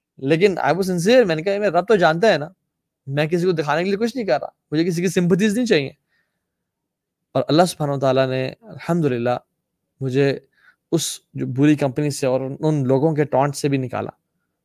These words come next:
And he gave me courage to, you know, क्योंकि I was शुरू से एक तरह से फियरलेस किस्म का बंदा था।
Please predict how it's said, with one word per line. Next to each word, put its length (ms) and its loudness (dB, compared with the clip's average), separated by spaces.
And 160 -6
he 100 2
gave 160 4
me 100 0
courage 340 6
to, 60 -6
you 160 -2
know, 260 -2
क्योंकि 200 -2
I 160 4
was 140 6
शुरू 280 2
से 120 2
एक 80 0
तरह 100 4
से 120 0
फियरलेस 540 0
किस्म 280 -2
का 80 -2
बंदा 220 0
था। 200 4